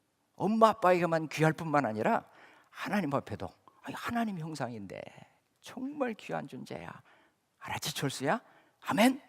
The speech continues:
아멘?" <laughs> 아, 그리고 창조학을 시작했다고 생각했어요. 근데 그 다음날 얘가 씩씩대며 온 거예요. "엄마,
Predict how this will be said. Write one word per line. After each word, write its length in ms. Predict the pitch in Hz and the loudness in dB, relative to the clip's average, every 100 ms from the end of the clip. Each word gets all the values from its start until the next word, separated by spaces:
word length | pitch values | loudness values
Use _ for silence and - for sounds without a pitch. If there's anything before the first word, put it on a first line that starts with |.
| - | -12
아멘?" 240 | - 180 240 | -2 2 4
<laughs> 2000 | - - - - - - - - - - _ _ _ _ _ _ _ _ _ _ | 2 -2 -4 -4 -14 -16 -16 -20 -20 -20 _ _ _ _ _ _ _ _ _ _
아, 180 | - 160 | 4 8
그리고 220 | 208 208 | 8 6
창조학을 480 | 196 220 220 190 170 | 4 2 6 8 8
시작했다고 680 | - - 160 180 - 196 165 | 6 2 4 4 4 4 4
생각했어요. 680 | 180 180 160 233 - 180 | 0 2 6 6 6 4
근데 200 | 156 156 | 4 2
그 140 | 147 156 | 2 6
다음날 420 | 180 165 160 143 | 6 8 6 8
얘가 320 | 156 180 151 - - - - - _ | 8 8 6 4 -12 -20 -20 -20 _
씩씩대며 600 | - 262 269 - 240 202 | 0 4 6 8 8 8
온 140 | 180 196 | 2 6
거예요. 220 | 175 160 | 8 8
"엄마, 600 | 170 247 302 320 269 | 6 8 12 12 10